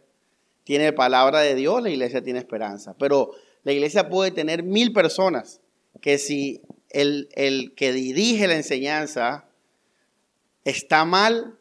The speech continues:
uy, hermano, ahí sí grave la cosa. Entonces uno juzga a la iglesia es así,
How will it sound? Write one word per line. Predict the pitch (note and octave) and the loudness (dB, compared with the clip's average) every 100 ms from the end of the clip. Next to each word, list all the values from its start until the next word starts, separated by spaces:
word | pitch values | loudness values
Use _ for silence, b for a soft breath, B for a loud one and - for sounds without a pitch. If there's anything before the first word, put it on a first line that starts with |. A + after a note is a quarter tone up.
| _ | _
uy, | D#3 D3 | 0 0
hermano, | C3 C3 A#2 G2+ _ _ _ _ - | 0 -2 -2 -6 _ _ _ _ -4
ahí | B2+ C#3+ | -2 -2
sí | C#3 D#3+ F3 F3+ - | -2 -4 -4 -6 -14
grave | A#2 B2+ C3 C3+ C#3+ D3 _ | -6 0 2 2 0 -2 _
la | A#2+ A2 | -6 -6
cosa. | G#2 G2 - _ _ _ _ _ _ _ B B B _ _ _ _ _ _ _ _ _ - | -4 -8 -12 _ _ _ _ _ _ _ B B B _ _ _ _ _ _ _ _ _ -20
Entonces | _ C#3+ C#3+ F#3+ | _ -2 0 0
uno | F#3 F#3 | 2 0
juzga | E3+ E3+ | 0 0
a | F3 | 2
la | |
iglesia | C#3+ C3 C3 C3+ | 2 -2 -2 -4
es | B2+ | -4
así, | A2 G2+ | -10 -16